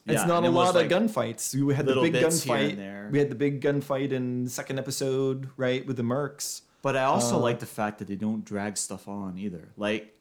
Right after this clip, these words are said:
Speaker 2: I thought when that, was it Bob? Was that, what was that assassin's name? I think it was Bob, wasn't it?
Speaker 1: Oh, right.
Speaker 2: The one that, like, could
Speaker 1: Um,
Speaker 2: take a beating and just, like, didn't die. This old guy. He was,
Speaker 1: Yeah,
Speaker 2: like, sixty years
Speaker 1: yeah.
Speaker 2: old. They dragged him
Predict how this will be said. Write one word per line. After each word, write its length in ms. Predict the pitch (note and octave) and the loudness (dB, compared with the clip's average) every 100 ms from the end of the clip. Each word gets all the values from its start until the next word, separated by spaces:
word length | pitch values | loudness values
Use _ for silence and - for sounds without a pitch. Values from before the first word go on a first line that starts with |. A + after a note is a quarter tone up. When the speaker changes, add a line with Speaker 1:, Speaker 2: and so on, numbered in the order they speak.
| _ | _
Speaker 2:
I 120 | A#2+ | -2
thought 520 | C#3 D#3 D3 D3 - | -2 0 2 2 0
when 200 | A#2 A2+ | -4 -4
that, 340 | A2 G#2+ - - | -2 -4 -6 -12
was 220 | A2 A2 | -10 -6
it 200 | G#2 - | -6 -8
Bob? 440 | G2+ G2 A2+ C3 B2 | -6 -4 -4 -6 -4
Was 200 | B2 B2 | -4 -2
that, 200 | D#3 - | -8 -4
what 160 | C3+ | -2
was 200 | D#3+ D#3+ | 0 0
that 180 | E3 C#3+ | -2 -4
assassin's 580 | A2+ - A2+ B2 A2 G2+ | -4 -4 -4 -4 -6 -8
name? 520 | G#2 G#2+ G#2 F2+ E2+ - _ | -4 -2 -2 -6 -14 -20 _
I 80 | - | -14
think 140 | E3 | -10
it 80 | C3 | -6
was 140 | G#2 F2+ | -6 -6
Bob, 400 | G2+ A2 G2+ E2+ | -4 -2 -2 -4
wasn't 260 | F2+ G#2 | -10 -10
it? 120 | A#2+ - _ - | -12 -16 _ -2
Speaker 1:
Oh, 760 | E3 D3 C#3 C3 B2+ A#2+ A#2 A2+ | 4 4 6 4 4 4 4 2
right. 260 | B2 A#2+ C#3 | 2 4 4
Speaker 2:
The 100 | C#3 | 4
one 200 | D#3 D3+ | 2 2
that, 180 | C#3+ | 0
like, 400 | C3+ B2 - - - | 0 -2 -6 -14 -8
could 180 | A2+ - | -2 0
Speaker 1:
Um, 60 | A2 | 0
Speaker 2:
take 200 | D3 D#3 | 0 0
a 80 | C3+ | 0
beating 540 | A2+ C3 C#3 D3+ D#3 | 0 0 0 0 -2
and 140 | C3 G#2+ | -4 -4
just, 320 | B2+ B2 - | -4 -6 -2
like, 260 | A#2 G#2+ G2 | -2 -2 -4
didn't 300 | C3+ B2 A2 | -4 -4 -4
die. 480 | G#2 G#2+ A#2+ C3+ | -2 0 0 -2
This 300 | C#3 A2 G#2 A2 | -4 -6 -6 -4
old 340 | G#2+ A2 G#2+ | -2 -2 -2
guy. 400 | B2+ B2 B2+ C3+ | -2 0 0 2
He 40 | C3 | 2
was, 80 | F3+ | 4
Speaker 1:
Yeah, 160 | D#3 F3+ | 4 4
Speaker 2:
like, 60 | E3 | 4
sixty 260 | F3+ D#3 D3+ | 4 4 4
years 240 | C#3 C3 | 2 2
Speaker 1:
yeah. 80 | B2+ | 0
Speaker 2:
old. 240 | G#2+ A#2+ - _ _ | -2 -6 -12 _ _
They 160 | D3 | 0
dragged 420 | - D3+ B2 B2 G#2+ | 0 2 2 0 -2
him 540 | G#2 B2+ G#2+ G2+ G2+ | -2 -2 0 -4 -10